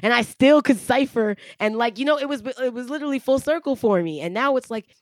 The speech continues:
I was always scared once I finally got the recognition. I'm like, "Wow, they recognize me," but damn, like, how are they gonna recognize, like, my songs? It's very hard to transfer fans from, like, a little viral video to, like,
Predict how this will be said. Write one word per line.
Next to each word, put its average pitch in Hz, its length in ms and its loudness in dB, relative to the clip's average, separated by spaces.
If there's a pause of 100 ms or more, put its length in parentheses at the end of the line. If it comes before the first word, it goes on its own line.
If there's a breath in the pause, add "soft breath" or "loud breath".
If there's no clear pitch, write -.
I 220 60 2
was 233 120 2
always 262 320 4
scared 262 340 0
once 240 140 -4
I 214 80 -2
finally 240 320 0
got 220 160 -4
the 196 80 -6
recognition. 202 460 -6
I'm 226 80 -4
like, 233 180 -4
"Wow, 330 320 2
they 269 100 0
recognize 277 460 -6
me," 247 120 -10
but 220 180 0 (360 soft breath)
damn, 277 360 0
like, 240 160 -2
how 247 120 0
are 269 60 0
they 269 120 0
gonna 254 200 -2
recognize, 226 400 -4
like, 185 140 -4
my 170 120 -6
songs? 160 520 -4
It's 151 100 -10
very 208 240 -2
hard 202 320 0 (380 soft breath)
to 190 120 -10
transfer 220 480 -2
fans 214 400 -2
from, 196 180 -6
like, 170 200 -6
a 143 80 -8
little 160 200 -4
viral 185 340 -4
video 254 360 -4
to, - 160 -8
like, 156 320 -10